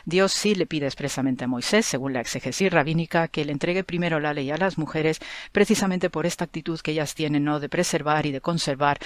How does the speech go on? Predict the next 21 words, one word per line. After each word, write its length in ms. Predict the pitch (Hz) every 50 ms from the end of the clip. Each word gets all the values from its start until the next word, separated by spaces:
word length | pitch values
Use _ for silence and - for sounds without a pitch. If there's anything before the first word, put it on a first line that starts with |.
| - - - - -
eh, 180 | - 160 147 147
lo 120 | 147 147
que 100 | 147 -
es 80 | 151 -
el 80 | 165 151
cumplimiento 580 | - 151 147 135 135 135 151 160 165 - 170
de 120 | 156 165 156
la 100 | 151 143
ley, 240 | 143 143 143 151
por 140 | 147 - 147
la 80 | 143 139
enseñanza 580 | 139 139 - 156 156 170 180 190 175 - 151
que 140 | 143 - 139
hace 240 | 139 143 - 151 139
con 120 | - 135
los 200 | 127 135 127 -
más 180 | - 135 127 -
jóvenes, 560 | - - 185 170 170 165 170 170 175 170 160
desde 300 | - 131 123 127 123 117
que 600 | - - 120 120 120 120 117 117 120 117 117 113
están 400 | 123 123 - - 143 135 139 -